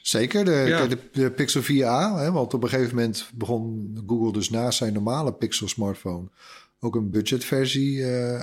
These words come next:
Speaker 1: eh, aan te bieden. Dat begon even uit mijn hoofd met de Pixel drie A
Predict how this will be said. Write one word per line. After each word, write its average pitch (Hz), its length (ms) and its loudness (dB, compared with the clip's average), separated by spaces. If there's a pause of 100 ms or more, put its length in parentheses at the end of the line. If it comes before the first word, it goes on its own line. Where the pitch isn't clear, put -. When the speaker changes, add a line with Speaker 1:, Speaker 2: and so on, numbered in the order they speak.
(320)
Speaker 1:
eh, 131 60 -12 (460)
aan 123 180 -2
te 123 160 -2
bieden. 135 380 0 (400)
Dat - 320 -12
begon 120 340 -4
even 113 140 -2
uit 104 120 -4
mijn 107 120 -2
hoofd 107 220 -4
met 101 160 -8
de 101 240 -4
Pixel 104 340 -8
drie 113 320 -6
A 147 280 -4